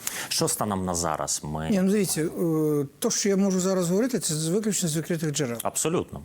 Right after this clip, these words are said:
Speaker 2: Е, ми вже маємо з вами заяву дтеку мінус п'ятдесят відсотків генеруючих потужностей.
Speaker 1: Мінус п'ятдесят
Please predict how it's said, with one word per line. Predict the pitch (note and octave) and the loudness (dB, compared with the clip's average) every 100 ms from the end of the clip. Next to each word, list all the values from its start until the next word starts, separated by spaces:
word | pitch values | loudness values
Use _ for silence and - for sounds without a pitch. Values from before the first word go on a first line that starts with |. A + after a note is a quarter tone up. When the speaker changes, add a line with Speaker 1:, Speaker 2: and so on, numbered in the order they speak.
| - - - - - - - - - - - - | -14 -20 -20 -20 -20 -20 -20 -20 -20 -20 -10 0
Speaker 2:
Е, | D3+ D3+ | 4 6
ми | D#3+ G#3+ | 6 4
вже | F3+ G3+ | 4 4
маємо | G3+ F#3+ F3 E3 | 4 4 4 2
з | |
вами | F3 E3+ | 2 2
заяву | D#3+ F3 E3 D#3+ | 2 2 2 2
дтеку | D#3 D#3 D3 - | 0 0 -2 0
мінус | D#3 E3+ D#3 | 2 2 0
п'ятдесят | - D#3 E3 C3+ | 0 -2 -2 -2
відсотків | D3 - C#3+ D3+ | -2 -2 -2 0
генеруючих | D3 D3+ D3 C#3 C3+ | 0 2 2 0 -4
потужностей. | E3+ D#3+ C4 A3 F#2+ | -6 -2 0 0 2
Speaker 1:
Мінус | G#2 A#2+ A2+ | 2 2 0
п'ятдесят | - G3 F2+ F2 - | 0 -2 0 -2 -2